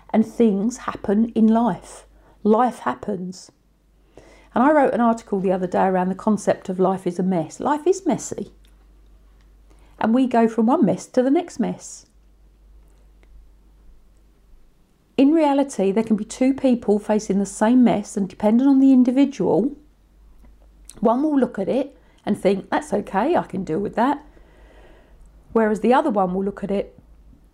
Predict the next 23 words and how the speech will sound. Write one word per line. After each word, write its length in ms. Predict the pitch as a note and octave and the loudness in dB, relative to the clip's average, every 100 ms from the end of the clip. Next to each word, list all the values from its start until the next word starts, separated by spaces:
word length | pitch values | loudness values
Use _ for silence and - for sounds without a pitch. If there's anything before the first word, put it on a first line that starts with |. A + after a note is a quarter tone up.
| _ G#3+ | _ -4
and 120 | G#3+ | -4
collapse 400 | - G3 - - | -2 -4 -6 -8
into 240 | G3+ - | -8 -6
a 20 | F#3 | -8
heap. 420 | - F#3+ - - - _ - - - _ _ _ _ _ _ _ _ _ _ _ _ - | -6 -8 -10 -20 -20 _ -20 -20 -20 _ _ _ _ _ _ _ _ _ _ _ _ -2
We 180 | A#3 G#3+ | 2 2
are 220 | G#3+ A#3+ | 2 2
all, 340 | C#4+ D#3 F#3+ - _ | 0 0 -6 -16 _
through 240 | - G#3+ F#3+ | -10 -2 0
our 140 | F#3 | 0
own 220 | A3 B3+ | 0 -2
personal 420 | C4+ C#4 C4+ C#4+ | -2 -4 -2 -4
development, 680 | C4 G#3 G3 - G3+ G3 - | -2 -2 -2 -2 -4 -6 -10
self-development, 1080 | - - A3+ A3+ A3 G#3+ G3 - F#3+ F#3+ F#3 | -8 0 0 0 -2 0 0 -2 -4 -4 -4
wisdom, 600 | G3 A3 - A#3+ A3+ A3+ | -2 -2 0 0 4 2
knowledge, 400 | G#3+ G#3 G3+ G3+ | 2 0 -2 -2
intelligence, 720 | G3+ - A3 G3 F3+ A3 A#3 | -4 0 -2 0 -2 -4 -2
whatever 260 | G#3 F#3+ A3+ | -2 0 0
you 240 | B3+ C#4+ | 2 4
want 280 | C#4+ C#4+ - | 4 0 -2
to 80 | - | -8
call 320 | - A#3 F3+ | -2 -2 0
it, 240 | G3 - | -2 -6